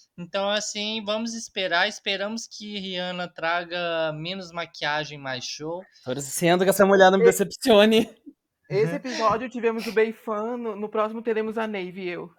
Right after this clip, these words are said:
Speaker 2: Eu preciso, eu,
Speaker 1: <laughs>
Speaker 2: eu pre-, a gente precisa render uma hora de episódio com quinze minutos de, de apresentação, que essa
Speaker 3: Pois
Speaker 2: mulher
Speaker 3: é, Rihanna,
Speaker 2: passa
Speaker 3: vamos
Speaker 2: por
Speaker 3: lá,
Speaker 2: merecer.
Speaker 3: porque material tem, vamos lá.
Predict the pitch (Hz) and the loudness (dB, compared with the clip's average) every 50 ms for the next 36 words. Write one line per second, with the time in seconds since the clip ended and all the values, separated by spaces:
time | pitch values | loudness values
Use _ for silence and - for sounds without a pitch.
0 | _ _ 208 226 160 156 156 196 185 175 190 190 143 139 139 139 135 135 - - | _ _ -18 -14 -14 -12 -12 -12 -12 -10 -10 -8 -6 -6 -4 -4 -4 -4 -4 -4
1 | 127 143 143 135 127 131 - _ - 208 208 202 220 220 226 220 147 185 202 214 | -4 -4 -6 -6 -8 -10 -12 _ -2 -2 -2 0 0 0 0 0 0 0 0 0
2 | 233 226 - - - 226 233 - - - - - 247 262 285 311 285 370 349 320 | 0 -4 -4 -6 -4 -4 -2 -2 -2 -2 0 2 2 4 4 2 2 2 2 2
3 | 254 254 254 247 254 254 277 285 277 254 247 254 247 247 247 254 220 262 226 214 | 2 4 4 4 4 4 4 4 6 6 6 4 4 2 -2 -6 -8 -6 -2 -2
4 | 226 233 240 - 294 269 - 240 247 262 285 262 240 226 226 220 214 247 233 220 | -2 -2 -2 -4 -6 -6 -6 -6 -6 -6 -6 -4 -4 -4 -4 -6 -6 -8 -10 -8
5 | 208 202 226 214 226 240 262 214 214 220 214 - 185 170 180 185 - 202 196 240 | -4 -4 -4 -4 -4 -4 -4 -4 -6 -6 -4 -6 -6 -6 -6 -6 -4 2 4 6
6 | 254 262 220 240 220 190 190 214 226 247 320 311 - - 226 233 311 330 311 302 | 6 6 6 4 2 2 4 2 2 2 2 4 6 4 6 6 6 6 10 10
7 | 285 285 247 254 320 - 277 269 247 202 165 208 175 - 220 214 214 - 226 233 | 10 10 10 6 8 10 10 10 10 10 4 0 0 4 6 6 6 6 0 -4
8 | 226 _ _ - 226 202 196 202 214 220 226 240 240 269 202 202 - 415 427 - | -4 _ _ -14 -12 -10 -6 -2 0 2 2 2 2 2 2 4 2 2 2 0
9 | - 494 392 - 226 - - 196 190 - 185 185 - | -2 -2 -2 -2 -6 -8 -6 -8 -6 -8 -10 -16 -16